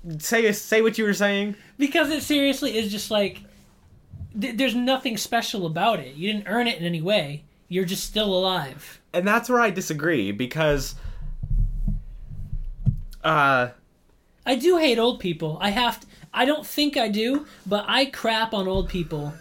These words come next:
Speaker 2: all the time on this show.
Speaker 1: Well, th-, you kinda do. But what, what I'm thinking is, like, they've dedicated fifty, sixty years of their lives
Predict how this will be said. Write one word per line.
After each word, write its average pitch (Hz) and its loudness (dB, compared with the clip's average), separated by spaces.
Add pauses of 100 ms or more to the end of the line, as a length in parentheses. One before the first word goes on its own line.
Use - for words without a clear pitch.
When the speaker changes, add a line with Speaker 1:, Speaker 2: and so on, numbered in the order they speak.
(180)
Speaker 2:
all 190 0
the 185 -4
time 190 -2
on 160 -4
this 151 -8
show. - -4
Speaker 1:
Well, 294 6 (760)
th-, 240 0
you 254 2
kinda 403 -2
do. 254 -2 (360)
But 220 2
what, 220 2
what 285 2
I'm 320 2
thinking 185 -2
is, 160 -2 (280)
like, 180 0 (720)
they've 202 4
dedicated 160 2 (420)
fifty, - -2
sixty 226 -2
years 190 2
of 170 0
their 160 2
lives 135 0